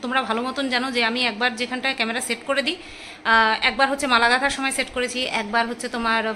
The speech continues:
ফল বানানোর সময় set করেছি, আর একবার পাঁচালি পড়ার সময় set করেছি, আর উঠিনি আমি। তো সেই কারণের জন্য আমি, আহ, পাঁচালিটা আমি full লেন্থে রাখছি, আর normal স্পিডেই রাখছি, কারণ, আহ, মানুষের নিঃশ্বাসে বিশ্বাস নেই। আগামী বছর যদি না বাঁচি,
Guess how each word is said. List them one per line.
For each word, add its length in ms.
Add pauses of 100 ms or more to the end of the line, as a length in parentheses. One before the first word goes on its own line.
ফল 160
বানানোর 300
সময় 240
set 200
করেছি, 260
আর 140
একবার 300
পাঁচালি 260
পড়ার 200
সময় 200
set 220
করেছি, 260
আর 240
উঠিনি 340
আমি। 160 (760)
তো 80
সেই 200
কারণের 360
জন্য 260
আমি, 580
আহ, 200
পাঁচালিটা 540
আমি 220 (100)
full 180
লেন্থে 420
রাখছি, 420 (360)
আর 500
normal 340
স্পিডেই 380
রাখছি, 420
কারণ, 340
আহ, 580 (600)
মানুষের 300
নিঃশ্বাসে 320
বিশ্বাস 400
নেই। 140 (200)
আগামী 360
বছর 220
যদি 220
না 200
বাঁচি, 280